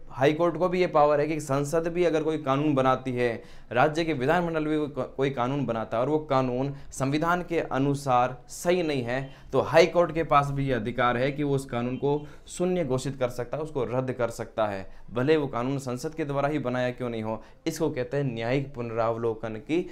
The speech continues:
शक्ति। ये हाई कोर्ट के पास भी है और सुप्रीम कोर्ट के पास भी है। पूरे देश का कोई भी हाई कोर्ट, संसद का कानून भी अगर उसके खिलाफ अपील होती है, तो अगर वो संविधान के अनुकूल नहीं है, तो उसे रद्द कर सकती है। और कई बार हाई कोर्ट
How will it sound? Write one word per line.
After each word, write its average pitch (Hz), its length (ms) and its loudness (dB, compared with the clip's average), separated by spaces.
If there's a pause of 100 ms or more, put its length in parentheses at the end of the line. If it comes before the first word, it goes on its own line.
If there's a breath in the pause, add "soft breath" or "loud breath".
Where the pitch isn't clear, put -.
(160 loud breath)
शक्ति। 123 640 -4
ये 135 160 2
हाई 120 280 2
कोर्ट 156 240 2
के 156 140 0
पास 127 280 0
भी 123 160 -6
है 131 280 -4 (180 loud breath)
और 131 200 4
सुप्रीम 123 400 -6
कोर्ट 113 260 -4
के 120 100 -4
पास 107 260 -2
भी 113 140 0
है। 101 120 -4 (280 loud breath)
पूरे 170 240 2
देश 151 280 2
का 156 120 0
कोई 165 260 4
भी 190 120 4
हाई 127 220 2
कोर्ट, 123 240 -2
संसद 151 360 -2
का 160 100 4
कानून 139 420 0
भी 113 200 -2 (200)
अगर 139 240 2
उसके 139 180 -4
खिलाफ 123 280 0
अपील 147 260 2
होती 117 260 -2
है, 117 120 -2 (280 loud breath)
तो 135 180 4
अगर 131 200 2
वो 135 100 2
संविधान 131 480 -2
के 143 60 -2
अनुकूल 147 640 2
नहीं 123 160 0
है, 110 140 -4
तो 120 160 -6
उसे 120 200 -2
रद्द 120 280 0
कर 107 160 -6
सकती 104 380 -10
है। 90 200 -4 (360 loud breath)
और 151 200 6
कई 160 140 6
बार 143 340 4 (100)
हाई 151 160 4
कोर्ट 156 240 4